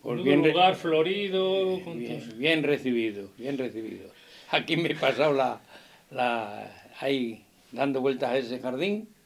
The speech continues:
Speaker 1: me he pasado la pandemia, o sea, la, el encierro de la otra vez. Ahora ya hay un poquitín más de salida, pero primero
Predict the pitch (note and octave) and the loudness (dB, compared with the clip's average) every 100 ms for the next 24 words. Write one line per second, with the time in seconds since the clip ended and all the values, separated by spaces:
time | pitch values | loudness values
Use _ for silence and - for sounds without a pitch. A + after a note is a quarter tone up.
0 | - C3 A#2 C3 B2+ B2+ A#2+ B2 A#2+ C3 | -14 -12 -6 -4 -2 -2 -2 -4 -2 -2
1 | C3 B2+ A#2+ A2+ A2 G#2+ C3 A2+ F#2 _ | -2 -4 -6 -10 -12 -8 -6 -6 -10 _
2 | - - - _ B2 A#2 A2 G#2+ A2+ A2 | -20 -20 -20 _ -16 -12 -12 -12 -12 -10
3 | A2+ C3 C3+ B2+ B2 B2 A#2 A#2 D3 D3 | -10 -2 -2 0 -2 -2 -2 0 0 0
4 | - - _ - A#2 C3 B2+ B2+ B2 A#2 | -4 -20 _ -8 -2 -2 0 0 -2 -4
5 | B2 A#2 B2 A#2+ B2 B2 A#2+ G#2 A2+ B2 | -8 -6 -6 -4 -4 -4 -4 -6 -6 -6
6 | D3+ D#3 C#3 A#2 G#2+ A2+ C3+ E3+ A#3 | -2 -2 -2 -6 -10 -10 -6 -4 -6